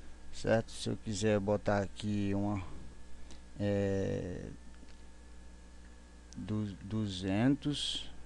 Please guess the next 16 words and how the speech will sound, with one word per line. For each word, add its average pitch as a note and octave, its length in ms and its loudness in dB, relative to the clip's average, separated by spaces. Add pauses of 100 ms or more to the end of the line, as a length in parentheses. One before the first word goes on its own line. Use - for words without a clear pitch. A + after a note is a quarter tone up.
certo? A2+ 420 2 (440)
Aí G2+ 160 4
eu G#2+ 160 6
volto G#2+ 340 6
aqui G2 720 0 (340)
em G#2 180 4
altura, A2+ 720 4 (1160)
né? G#2 300 2 (420)
Se - 100 -4
eu A2+ 100 2
quiser G#2+ 560 4 (120)
pôr A#2 160 6
a A2+ 40 10
altura G#2+ 440 4
aqui F#2+ 480 -2 (1300)
por, G2+ 560 2